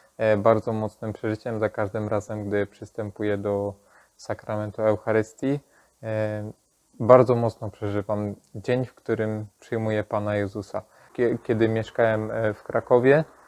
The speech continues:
wynajmowałem mieszkanie i miałem możliwość przystępowania do Eucharystii codziennie i starałem się często przystępować. To był dla mnie szczególny, bardzo mocny czas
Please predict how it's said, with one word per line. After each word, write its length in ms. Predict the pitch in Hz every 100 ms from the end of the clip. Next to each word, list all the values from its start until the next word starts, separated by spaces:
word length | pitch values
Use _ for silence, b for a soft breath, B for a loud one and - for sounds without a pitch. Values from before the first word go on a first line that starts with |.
| b b _
wynajmowałem 640 | 117 120 117 110 113 110 110
mieszkanie 640 | 107 - 117 117 135 160 -
i 60 | 123
miałem 280 | 127 127
możliwość 480 | 123 120 131 127 123
przystępowania 720 | - 117 131 117 120 120 120 117
do 100 | 113
Eucharystii 640 | 113 113 117 117 - 113
codziennie 600 | - 120 113 113 101 104
i 40 | 107
starałem 400 | - 120 113 113
się 140 | -
często 420 | 117 117 107 113 107 B B -
przystępować. 800 | 113 - 113 104 113 127 123 -
To 120 | -
był 180 | 123 127
dla 160 | 123 120
mnie 300 | 120 117 113
szczególny, 680 | - - 120 127 131 131 123
bardzo 460 | - 113 123 120 123
mocny 440 | 120 123 - 123
czas 420 | 113 120 113 -